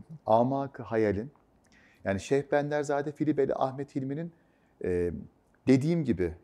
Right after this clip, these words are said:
yani bu eserini şöyle bir çekip çevirecek, bir toparlayacak. Yanlışlarından, hatalarından, hatta müdahaleleri, müdahalelerden arındıracak birine ihtiyaç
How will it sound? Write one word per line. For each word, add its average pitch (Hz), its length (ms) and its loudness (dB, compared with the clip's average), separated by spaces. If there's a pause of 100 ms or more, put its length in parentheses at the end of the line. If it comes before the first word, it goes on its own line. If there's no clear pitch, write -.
yani 101 180 -4
bu 151 180 -2
eserini 147 1400 0 (480)
şöyle 170 340 4
bir 165 100 -2
çekip 165 300 -4
çevirecek, 151 640 2
bir - 40 -14
toparlayacak. 139 960 0 (220)
Yanlışlarından, 123 640 2
hatalarından, 117 640 0
hatta 120 380 0 (400)
müdahaleleri, 123 680 6 (120)
müdahalelerden 120 800 4
arındıracak 113 720 0
birine 120 260 2
ihtiyaç 82 580 -6